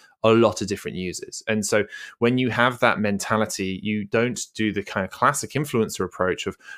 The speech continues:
"Right, I'm gonna go to a marketplace and then I'm going to do a search and I'm gonna find all the people who talk about the industry that I'm in, and I'm going to send them a message and say, 'Hey, can I pay you to pretend to like my product that you've never heard of?'"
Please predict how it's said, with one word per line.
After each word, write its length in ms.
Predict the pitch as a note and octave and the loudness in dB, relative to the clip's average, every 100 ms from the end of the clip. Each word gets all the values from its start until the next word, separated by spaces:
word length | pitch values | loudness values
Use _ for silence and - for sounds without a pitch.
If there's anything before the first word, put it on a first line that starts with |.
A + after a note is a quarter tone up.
| - | -2
"Right, 220 | A#2 G#2+ | 2 4
I'm 120 | G2 C3+ | 4 2
gonna 160 | B2 | 2
go 120 | A2 | 2
to 160 | G2+ G#2 | 2 0
a 40 | |
marketplace 720 | G2 G2 - - B1 - - - _ _ _ | 0 0 -2 -6 -6 -6 -10 -16 _ _ _
and 140 | G#2+ A2 | 2 6
then 80 | |
I'm 160 | A2 A2+ | 6 6
going 220 | A2 G#2+ | 2 0
to 520 | G2+ G#2+ G2+ G2 F#2+ F#2+ | 0 0 0 0 -2 0
do 120 | D3+ | 2
a 60 | D3 | 2
search 560 | - F2 D#2+ - - - | 2 -2 -2 -2 -6 -6
and 160 | G2+ G2 | -4 -2
I'm 80 | G2 | -2
gonna 140 | F#2+ | -2
find 400 | - B2 C#3 C#3+ | -2 2 2 2
all 140 | D3+ | 0
the 100 | E3+ | 0
people 300 | - B2 F#2+ | -2 -4 -2
who 160 | G2+ G#2 - | -4 -6 -8
talk 280 | - F3+ F3 | 0 2 2
about 340 | A#2+ A#2+ A2+ | 4 4 2
the 180 | A2 G2+ | 0 -2
industry 460 | B2+ A#2 A2 - G#2+ | -2 0 -2 0 2
that 160 | G#2 | 4
I'm 160 | G2+ G2+ | 4 4
in, 340 | G2 F#2+ A#2 - - - - | 2 0 -2 -6 -18 -20 2
and 260 | A2 A2+ A2+ | 4 6 4
I'm 160 | A2+ | 2
going 200 | A2 G#2+ | 2 0
to 100 | G2+ | -2
send 260 | - A2+ A2 | -2 0 2
them 60 | |
a 60 | G#2+ | 2
message 300 | G#2 G2+ G2+ | 0 -2 -4
and 100 | G#2 | -2
say, 180 | - G2+ | 0 2
'Hey, 200 | G#2 G2 | 2 0
can 160 | - | 2
I 60 | A#2 | 0
pay 280 | - - D3 | 0 2 4
you 320 | G#2 E2+ F#2 - _ - | 4 0 -2 -8 _ -8
to 80 | - | -6
pretend 380 | - - G#2+ | -4 0 0
to 100 | G2+ | 0
like 260 | G2 F#2+ - | 0 0 -2
my 100 | F#2+ | -4
product 400 | - C3 G2+ - | 0 2 2 -2
that 100 | - | -6
you've 180 | F#2 F#2 | -8 -6
never 160 | F2+ | -6
heard 260 | D#2 F2+ D#2+ | -4 -4 -4
of?'" 160 | - | -8